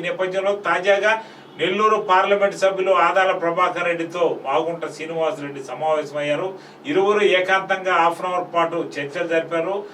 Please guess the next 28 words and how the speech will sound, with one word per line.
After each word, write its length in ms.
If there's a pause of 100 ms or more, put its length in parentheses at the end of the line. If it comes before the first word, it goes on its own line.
(180)
మాగుంట 380
శ్రీనివాసరెడ్డి 640
చెన్నైకి 440
వెళుతూ 280 (180)
ఆదాల 320
ప్రభాకర్ 380
రెడ్డి 180
నివాసానికి 580 (460)
విచ్చేశారు. 600 (100)
వీరిరువురు 520 (140)
కాస్త 260 (320)
మనసు 360
విప్పి 280
మాట్లాడుకున్నారు, 720 (200)
ఏకాంతంగా 540 (100)
మాట్లాడుకున్నారు. 640 (200)
ఏం 80 (120)
మాట్లాడుకున్నారు 840 (400)
అన్న 240
విషయం 260 (120)
ఇద్దరిలో 320 (160)
ఎవరో 240 (140)
ఒకరు 260 (120)
నోరు 220
విప్పితే 320
గానీ 240
బయటకు 300
వచ్చే 140